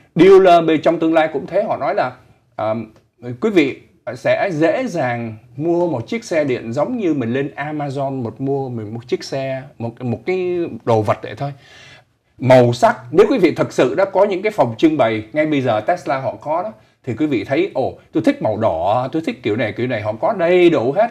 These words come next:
Lên trên mạng là quý vị bấm, bấm, bấm, bấm, bấm vào, cuối cùng nó ra số tiền. Mình, à, tùy theo, ví dụ mình finance thì họ có chương trình finance, đóng trả hết rồi mọi thứ. Rồi đùng, đến lúc, đến ngày giao, quý vị lên trên hãng, quý vị lái xe về,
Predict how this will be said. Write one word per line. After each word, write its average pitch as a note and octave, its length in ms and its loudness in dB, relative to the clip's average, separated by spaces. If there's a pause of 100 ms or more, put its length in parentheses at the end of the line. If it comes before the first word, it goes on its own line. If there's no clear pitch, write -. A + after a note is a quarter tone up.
Lên F3 240 2
trên F3 200 2
mạng A#2 320 -4
là A#2 80 -6
quý E3+ 120 -2
vị G3 120 -2
bấm, B3 240 -2
bấm, D4 160 -2
bấm, D4 160 -4
bấm, B3+ 140 2
bấm D4 220 -4
vào, - 140 -8
cuối F3+ 240 0
cùng B2 180 0
nó C#3 80 -6
ra D3+ 240 -4
số D#3+ 180 -4
tiền. A#2+ 220 -4 (540)
Mình, G2+ 420 -6 (500)
à, F#2 100 -6
tùy A#2 240 2
theo, C#3 360 2 (140)
ví D3+ 40 -12
dụ A2 200 -6
mình G2 340 -8
finance D#3+ 560 2
thì A#2+ 100 -4
họ F#2 140 -6
có D#3+ 240 0
chương D3 160 2
trình F2+ 220 -4
finance, G3 640 -4
đóng A#3+ 300 -4
trả F3+ 200 -6
hết D4 340 2
rồi A#2 100 -6
mọi B2 200 -4
thứ. G3 260 -2 (360)
Rồi C#3+ 140 -2
đùng, D#3+ 380 4
đến B3 300 -2
lúc, D4+ 260 -4
đến A3+ 180 -2
ngày D#3+ 420 -2
giao, G3 360 4
quý A3+ 80 -4
vị E3 160 0
lên F#3 240 2
trên F#3+ 260 -2
hãng, F3 400 -4
quý A#3+ 120 -8
vị D3+ 380 -4
lái G#3+ 300 0
xe F#3 260 2
về, D3 280 2